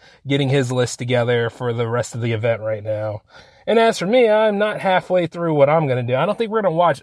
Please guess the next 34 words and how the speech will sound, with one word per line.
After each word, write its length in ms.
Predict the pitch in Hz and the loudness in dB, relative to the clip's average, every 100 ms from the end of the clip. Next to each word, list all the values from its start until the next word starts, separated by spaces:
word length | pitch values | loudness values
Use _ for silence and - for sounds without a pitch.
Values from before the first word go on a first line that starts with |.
| - | -8
all 340 | - 190 196 202 | -2 4 4 4
of 60 | |
the 80 | 196 | 2
movies 540 | 202 202 208 208 202 185 | 0 0 -2 -4 -6 -6
this 240 | 214 - | -8 -6
year, 260 | 220 220 208 | -2 -2 -2
but 220 | 180 - | -4 -4
that's 200 | 294 - | -4 -4
kinda 280 | 349 311 - | -4 -4 -2
cool 280 | 254 233 | 2 2
because 600 | 160 143 185 170 165 151 - _ _ _ _ | 2 2 4 4 2 -2 -10 _ _ _ _
I 120 | 147 | 4
have 200 | 147 139 | 6 6
big 180 | 127 165 | 4 -2
plans 300 | 160 180 185 | 2 2 2
for 100 | 214 | 0
next 320 | 196 135 - | -2 -2 -4
year. 320 | 135 123 113 110 _ | -8 -6 -6 -10 _
And, 360 | 185 247 269 262 | 0 4 4 4
uh, 80 | |
hopefully 440 | 185 226 294 330 330 | 0 -2 -2 -6 -10
at 80 | 311 | -8
that 160 | 294 | -10
point 240 | - 285 269 | -8 -8 -6
I'll 100 | 262 | -6
be 160 | 254 | -4
in 80 | 254 | -4
another 240 | 240 233 | -2 -2
state, 320 | 226 - 226 156 | -2 -2 -4 0
so 80 | |
I 80 | 196 | 0
get 140 | 190 - | 0 -4
to 80 | |
go 400 | 185 208 214 202 | 0 2 4 2